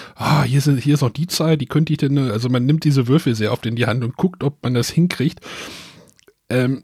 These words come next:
es sorgte tatsächlich bei uns für relativ hohe Diskus-, äh, Emotionen, dass man tatsächlich mitgefiebert hat beim Würfeln. Ich habe jetzt aber so ein bisschen bei uns in der, in der, im Bibelnetzwerk so ein bisschen Gegenwind für das Spiel,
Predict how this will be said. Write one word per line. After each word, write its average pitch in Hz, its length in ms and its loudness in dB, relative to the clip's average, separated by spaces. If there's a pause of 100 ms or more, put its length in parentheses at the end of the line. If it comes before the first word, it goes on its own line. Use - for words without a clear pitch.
es - 140 -2
sorgte 165 360 2
tatsächlich - 560 -2
bei 160 140 0
uns 180 260 -4
für 151 420 0
relativ - 480 -6
hohe 214 560 4 (160)
Diskus-, - 640 0
äh, 117 300 2 (160)
Emotionen, 214 800 2
dass - 200 -4
man 151 320 2 (340)
tatsächlich - 480 -2
mitgefiebert 208 720 0
hat - 320 -4 (180)
beim 127 240 2
Würfeln. 190 420 0 (920)
Ich - 140 -10
habe - 160 0
jetzt 202 140 -2
aber 170 220 2
so 156 80 -2
ein 151 80 2
bisschen 185 340 0
bei 160 80 4
uns 143 260 -2
in 151 60 2
der, 131 160 2 (120)
in 123 120 -4
der, 117 160 -2 (600)
im 127 200 -2
Bibelnetzwerk 170 640 2
so - 80 -2
ein 143 60 2
bisschen 160 300 0
Gegenwind 147 480 2
für 107 100 -4
das 104 120 -2
Spiel, 165 420 0